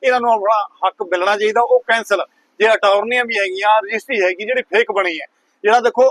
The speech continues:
ਅਕਾਊਂਟ ਦਾ ਲੈਣਾ ਦੇਣਾ, ਪੈਸੇ ਦਾ ਲੈਣਾ ਦੇਣਾ ਕਿੱਥੇ ਤੱਕ ਚੈੱਕ ਹੋ ਸਕਦਾ ਹੈ? ਜਦੋਂ ਮੈਂ ਕਿਸੇ ਨੂੰ ਦਸ ਰੁਪਏ ਦਿੰਦਾ ਤਾਂ ਦਸ ਚ ਅਕਾਊਂਟ 'ਚ ਆ ਜਾਂਦੇ ਆ। ਕੋਈ ਉਹ ਸਾਰੀ ਮਿਲਾਨ ਕਰਕੇ ਕਿਸੇ ਵਧੀਆ ਸੀਨੀਅਰ ਅਫਸਰ ਦੀ, ਇਮਾਨਦਾਰ ਅਫਸਰ ਦੀ ਡਿਊਟੀ ਲੱਗੇ,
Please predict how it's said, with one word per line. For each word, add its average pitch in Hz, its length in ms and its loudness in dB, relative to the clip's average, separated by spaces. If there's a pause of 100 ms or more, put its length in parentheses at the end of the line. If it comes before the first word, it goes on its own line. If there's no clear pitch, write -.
(140)
ਅਕਾਊਂਟ 208 340 0
ਦਾ 240 100 0
ਲੈਣਾ 202 300 0
ਦੇਣਾ, 214 220 -2
ਪੈਸੇ 214 340 -2
ਦਾ 226 100 0
ਲੈਣਾ 202 220 0
ਦੇਣਾ 208 160 -4
ਕਿੱਥੇ 208 300 -6
ਤੱਕ 196 160 -4
ਚੈੱਕ 202 280 -2
ਹੋ 175 100 0
ਸਕਦਾ 175 320 -2
ਹੈ? 208 60 -2 (440)
ਜਦੋਂ 226 200 2
ਮੈਂ 208 220 -2
ਕਿਸੇ 226 280 0
ਨੂੰ 226 140 -4
ਦਸ 202 200 0
ਰੁਪਏ 208 220 -2
ਦਿੰਦਾ 220 220 -2
ਤਾਂ 220 120 -4
ਦਸ 202 180 -4
ਚ 202 120 -2 (180)
ਅਕਾਊਂਟ 190 300 -2
'ਚ 180 80 -6
ਆ 160 80 -4
ਜਾਂਦੇ - 280 -16
ਆ। - 40 -20 (400)
ਕੋਈ 240 200 2
ਉਹ 254 120 4
ਸਾਰੀ 220 300 0
ਮਿਲਾਨ 196 360 -2
ਕਰਕੇ 196 260 -2
ਕਿਸੇ 220 200 0
ਵਧੀਆ 208 380 0
ਸੀਨੀਅਰ 220 380 -2
ਅਫਸਰ 196 220 -4
ਦੀ, 196 160 -4 (460)
ਇਮਾਨਦਾਰ 208 400 -2
ਅਫਸਰ 220 240 -2
ਦੀ 202 120 -6
ਡਿਊਟੀ 190 280 -6
ਲੱਗੇ, 370 240 0